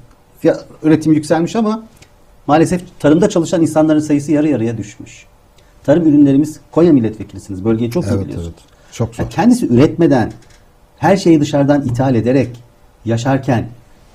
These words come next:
Speaker 1: Naci Ağbal'ın tek başına Merkez Bankası Para Piyasaları Kurulu'yla, faiz oranıyla bu dövizi durdurması mümkün mü yani?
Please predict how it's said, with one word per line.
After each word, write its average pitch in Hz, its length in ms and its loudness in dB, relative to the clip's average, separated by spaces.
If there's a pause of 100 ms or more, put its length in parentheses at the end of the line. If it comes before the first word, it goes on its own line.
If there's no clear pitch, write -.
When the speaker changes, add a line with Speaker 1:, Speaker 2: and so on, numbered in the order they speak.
(160)
Speaker 1:
Naci 175 320 2
Ağbal'ın 143 380 0
tek 190 280 -2
başına 104 480 -4
Merkez 160 440 -2
Bankası 147 440 -2
Para 156 200 -2
Piyasaları 104 500 -8
Kurulu'yla, 139 400 -2
faiz 160 320 -2
oranıyla 110 400 -4
bu 175 100 -6
dövizi 110 360 -2
durdurması 131 540 -6
mümkün 247 360 2
mü 214 60 -4
yani? - 140 -14